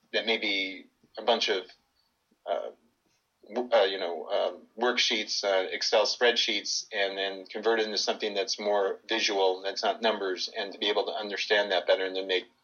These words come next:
you know, um, es-, you know, to essentially understand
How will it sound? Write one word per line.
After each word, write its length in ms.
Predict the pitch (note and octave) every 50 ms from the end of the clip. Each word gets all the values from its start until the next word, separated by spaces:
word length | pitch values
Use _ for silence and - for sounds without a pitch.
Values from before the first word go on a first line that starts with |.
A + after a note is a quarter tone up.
| _ - -
you 80 | G2
know, 160 | F#2 E2+ D#2+ - _ _ _ _ _ _ - - G2
um, 220 | G2 D2 D2 D#2 - _ _ _ _ _ _ _ _ _ _ _ _ _ _ -
es-, 200 | A2 G2 - - - -
you 100 | A2+ -
know, 100 | - - - -
to 220 | - A#2+ A#2 G#2
essentially 580 | G2+ - - G#2+ - - - G2 F#2+ F#2 F2+ - _ - _ - - _ _ _ - -
understand 680 | A#2 A#2 G#2+ G2+ F#2+ - A2+ G#2+ G#2 G#2 G2 F#2+ F#2